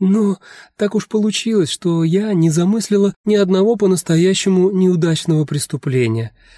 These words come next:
такого, которое следовало бы непременно вычеркнуть из книги. В конце концов, ребята стали сочинять даже лучше, чем я, они только в самом начале ерунду предлагали.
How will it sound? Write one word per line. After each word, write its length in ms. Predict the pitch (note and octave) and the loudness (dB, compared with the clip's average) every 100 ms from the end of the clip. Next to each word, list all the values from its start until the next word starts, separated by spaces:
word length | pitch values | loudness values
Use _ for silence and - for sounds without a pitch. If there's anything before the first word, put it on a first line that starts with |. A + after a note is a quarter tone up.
| _ - | _ -6
такого, 460 | A#3 - C4+ F3+ | -4 -2 -2 -2
которое 320 | F3 E3 F3+ | -2 -2 -2
следовало 500 | F3 A3+ A3 G3+ G3+ | -2 -2 0 2 0
бы 240 | F#3+ G3+ F#3+ _ - | 2 0 -2 _ 0
непременно 680 | F#3+ D#3+ F#3 F3+ F#3 F#3+ F3 | 0 2 2 2 4 2 2
вычеркнуть 600 | F3+ E3 D#3+ D#3+ F3 F#3+ | 0 0 -4 -2 -2 -2
из 140 | E3+ | -4
книги. 480 | - E3+ D3 B2+ A#2 _ _ _ _ _ | -2 -2 -2 -6 -16 _ _ _ _ _
В 40 | - | -2
конце 320 | G3 F#3+ G3 | -2 0 -2
концов, 460 | G3 F#3 A3 G#3 - _ - | -2 -4 -4 -6 -8 _ -4
ребята 380 | E3 E3+ F#3+ D3+ | -2 0 -2 -2
стали 280 | - F3 | -2 -2
сочинять 500 | D#3+ D3+ E3 E3+ F3+ | -2 -4 -2 0 0
даже 260 | D#3 E3+ F3 | 0 0 0
лучше, 320 | F3 F#3 E3+ | 2 0 -2
чем 220 | D#3 F3+ | -2 0
я, 360 | F#3+ A3 F3 A2 - - - | 0 0 -2 -4 -12 -12 -2
они 220 | D3 D#3 | 0 2
только 260 | D#3 C#3 | 0 -2
в 60 | C#3+ | -4
самом 260 | D#3 D3 F3 | -2 0 0
начале 360 | G3 A#3+ G#3 | -2 -2 -2
ерунду 420 | C3 C#3 D3+ C3+ | 0 0 0 -2
предлагали. 640 | A2 B2 D3 D3+ C#3 A#2 | -6 -6 -4 -4 -4 -8